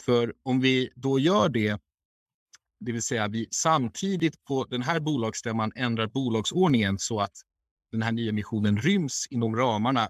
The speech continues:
för aktiekapitalsgränserna och godkänner nyemissionen på samma stämma, då kan vi lämna in, eh, den här nyemissionen till Bolagsverket och då kommer de att registrera den och då är den beslutad i korrekt ordning.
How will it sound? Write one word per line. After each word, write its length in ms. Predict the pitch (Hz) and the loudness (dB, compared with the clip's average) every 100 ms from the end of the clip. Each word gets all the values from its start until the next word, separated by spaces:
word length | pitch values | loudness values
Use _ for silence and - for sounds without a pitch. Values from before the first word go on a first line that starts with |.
| - | -4
för 180 | - 104 | -10 -8
aktiekapitalsgränserna 1300 | 120 - - 107 - 107 101 131 185 165 214 92 - _ _ _ _ _ _ - | -6 -8 -10 -10 -8 -10 -4 0 0 -2 -6 -8 -12 _ _ _ _ _ _ 0
och 240 | 196 - - | 2 0 -10
godkänner 920 | 135 - 131 107 - 123 110 107 104 104 | -6 -2 0 0 0 2 2 2 0 -4
nyemissionen 600 | 117 110 101 - 101 98 | -2 -2 -2 -4 -6 -6
på 80 | - | -8
samma 280 | - 98 90 | -8 -6 -8
stämma, 460 | - 101 87 92 - _ _ _ _ - | -8 -8 -8 -12 -16 _ _ _ _ -6
då 200 | 120 113 | -4 -4
kan 220 | 131 117 | -2 -2
vi 100 | 120 | 0
lämna 340 | 123 127 120 | 2 2 2
in, 360 | 110 156 160 160 | 0 0 -2 -6
eh, 580 | - _ 127 127 120 117 - | -10 _ -2 0 0 -4 -8
den 120 | 123 113 | -4 -2
här 100 | 104 | 0
nyemissionen 600 | 110 101 101 113 104 98 | -2 -2 -4 -4 -2 -4
till 100 | 101 | -4
Bolagsverket 680 | 110 95 92 - 92 - - - | -6 -6 -8 -8 -10 -10 -14 -8
och 100 | 107 | -6
då 100 | 98 | -6
kommer 280 | - 98 | -6 -6
de 300 | 90 90 82 - | -6 -8 -10 -14
att 220 | - - | -12 -8
registrera 460 | 92 - - 87 | -6 -6 -8 -8
den 220 | 87 80 76 - | -8 -10 -14 -16
och 80 | 101 | -8
då 160 | 95 90 | -6 -4
är 40 | |
den 200 | 87 87 | -4 -6
beslutad 560 | 85 - 87 - 85 80 | -6 -10 -12 -10 -10 -10
i 60 | |
korrekt 380 | - 85 78 _ | -10 -10 -10 _
ordning. 360 | 123 117 165 | -6 -4 -4